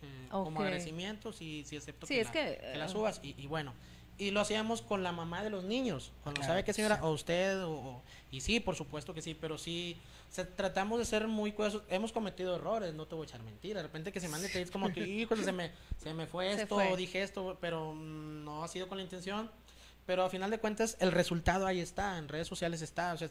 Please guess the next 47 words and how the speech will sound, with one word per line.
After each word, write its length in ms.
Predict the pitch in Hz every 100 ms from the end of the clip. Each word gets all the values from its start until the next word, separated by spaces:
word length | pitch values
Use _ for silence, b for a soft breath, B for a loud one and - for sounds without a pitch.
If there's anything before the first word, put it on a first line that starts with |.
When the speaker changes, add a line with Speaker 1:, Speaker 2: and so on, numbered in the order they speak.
| - -
Speaker 1:
no 180 | 151 156
sé 140 | 180
si 140 | 180 175
de 320 | 156 143 127 B B B -
noventa 340 | 160 160 151
y 40 | 151
nueve 160 | 165
comentarios, 520 | 180 165 147 160 170
a 40 | 170
lo 60 |
mejor 220 | 151 160 -
creo 140 | 165
que 80 | 170
noventa 300 | 156 147 139
y 60 | 151
ocho 180 | 156 147
son 200 | 147 135
buenos, 460 | 151 202 139 117 - -
Speaker 2:
Excelente. 240 | 190 -
Speaker 1:
porque 240 | 190 185 147
gracias 360 | 143 143 175
a 60 | 156
Dios 280 | 147 156 -
la, 260 | 147 135
la 140 | 135 135
gente 320 | 147 139 160
nos, 260 | 156 127 127
nos 180 | 131
conoce, 500 | - 139 143 151 196 202 B B B
y 240 | 143 143
la, 160 | 143 143
como 340 | 147 147 143
comentaba 340 | 147 151 143 160
ahorita 260 | 165 170
la, 220 | 170 156 135
la 160 | 139
chica 460 | 127 160 156 160 156
que, 460 | 139 127 117 110 107 - -
que 80 | 151
hacia 220 | 139 151
dónde 280 | 139 147 160
va, 420 | 156 160 156 139 -
hacia 340 | 143 - 139
dónde 220 | 147 233
va 60 | 226
eso. 80 | 165
Speaker 2:
Dirigido, 380 | 240 214 156